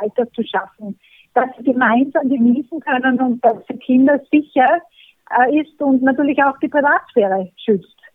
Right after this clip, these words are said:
Das neue Spiel von Epic und Lego wird den Kindern, ähm, also auch Werkzeuge geben, mit denen sie innerhalb des Spiels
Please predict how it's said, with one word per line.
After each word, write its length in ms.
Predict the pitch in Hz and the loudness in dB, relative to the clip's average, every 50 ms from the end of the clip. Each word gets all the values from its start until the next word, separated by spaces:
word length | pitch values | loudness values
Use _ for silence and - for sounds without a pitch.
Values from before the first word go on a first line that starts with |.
| _ _ _ - - - - _ _ _ | _ _ _ -20 -20 -20 -20 _ _ _
Das 140 | 254 247 247 247 - - - - _ | 2 2 2 2 -6 -14 -18 -14 _
neue 420 | 208 220 240 247 254 269 320 370 359 | 2 4 4 6 6 6 6 4 2
Spiel 420 | - - - - 277 269 277 302 277 - | -2 -6 -2 0 2 2 2 2 0 0
von 240 | - 269 240 240 - - | 0 0 0 0 -2 -2
Epic 340 | - 269 262 - 294 240 262 | -2 -2 0 -2 -2 0 0
und 140 | 254 240 240 | 0 2 2
Lego 380 | 220 208 208 214 226 214 262 269 294 330 359 349 302 | 4 6 6 6 6 6 4 4 4 4 2 0 -2
wird 300 | 240 254 254 262 254 262 - - | -2 2 2 2 2 0 0 0
den 200 | 254 247 240 233 | 0 2 2 0
Kindern, 500 | - 254 254 254 262 294 302 302 294 285 | 0 0 0 0 0 0 0 0 -2 -2
ähm, 420 | 262 240 240 233 226 233 226 226 - _ | 0 0 0 0 0 -2 -4 -6 -6 _
also 200 | 220 220 220 254 | -4 0 2 2
auch 240 | 226 214 220 220 - | 2 2 0 -2 -2
Werkzeuge 640 | 202 208 220 220 - _ _ - 262 247 240 262 240 | -2 -2 -2 -2 -4 _ _ -4 -2 -2 -2 -2 0
geben, 420 | - 240 240 240 240 320 370 339 - _ _ _ _ _ - | 2 2 2 2 2 -2 -6 -10 -16 _ _ _ _ _ 0
mit 180 | 247 262 262 | 0 2 2
denen 340 | 269 254 262 262 285 277 254 269 | 2 2 2 2 0 -2 -2 -4
sie 60 | 285 | -6
innerhalb 600 | 262 262 285 294 339 359 330 285 247 220 233 226 - _ | -4 -4 -4 -2 0 0 0 2 2 0 0 -2 -4 _
des 120 | 494 254 - - - | -2 -2 -2 -2 -10
Spiels 340 | _ _ 262 262 302 285 - | _ _ -12 -10 -10 -10 -10